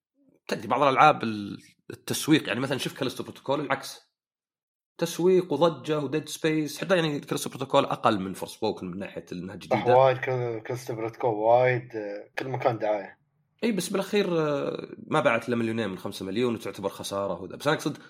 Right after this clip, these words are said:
Speaker 1: كاليستو بروتوكول حتى ما هي بلعبة جديدة مية بالمية، لأنها تعتمد شوي على ديد سبيس.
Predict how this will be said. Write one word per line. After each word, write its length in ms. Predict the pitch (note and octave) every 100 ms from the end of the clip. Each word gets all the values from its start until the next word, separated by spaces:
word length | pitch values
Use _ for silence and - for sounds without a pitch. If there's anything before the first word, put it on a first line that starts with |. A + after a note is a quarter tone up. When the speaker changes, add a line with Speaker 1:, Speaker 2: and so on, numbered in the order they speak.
| - _ -
Speaker 1:
كاليستو 200 | E3 D#3
بروتوكول 340 | D3 - D#3+
حتى 500 | C#3 D3+ - C3 B2 - _ _ _ _
ما 320 | - A2+ D3 C#3+
هي 120 | D3
بلعبة 680 | G#2 A2+ F#2+ F#2 G#2 G2+ - _ _ _
جديدة 280 | F#2 F#2 A#2
مية 180 | G#2 A2
بالمية، 340 | F#2+ G#2 A#2
لأنها 140 | A2+ A2+
تعتمد 380 | G#2+ A2 A#2+ G2+
شوي 200 | - F#2+
على 100 | F2+
ديد 140 | F#2
سبيس. 480 | - F2 - -